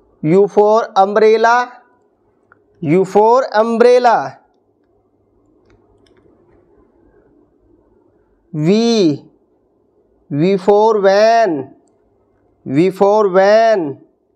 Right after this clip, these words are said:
W, W for water, W for water। X, X for X-ray,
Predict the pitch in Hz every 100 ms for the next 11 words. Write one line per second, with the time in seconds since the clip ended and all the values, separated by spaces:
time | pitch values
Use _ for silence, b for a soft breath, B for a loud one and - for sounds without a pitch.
0 | _ _ _ _ _ _ _ _ _ _
1 | _ _ _ _ _ _ _ _ _ _
2 | - 143 170 180 214 226 226 180 135 -
3 | _ _ _ _ _ _ _ _ _ _
4 | _ _ - 139 165 180 208 214 208 214
5 | 208 202 202 208 208 226 202 139 131 _
6 | _ _ _ _ _ _ _ _ - 120
7 | 165 175 208 202 208 208 190 196 202 202
8 | 226 214 147 143 _ _ _ _ _ _
9 | _ _ _ _ _ _ _ _ _ _
10 | _ _ _ - 170 190 208 208 185 -
11 | - - - - _ _ _ _ _ _
12 | _ _ _ - 160 185 190 - 202 208
13 | 226 240 196 196 196 - 220 226 208 147
14 | -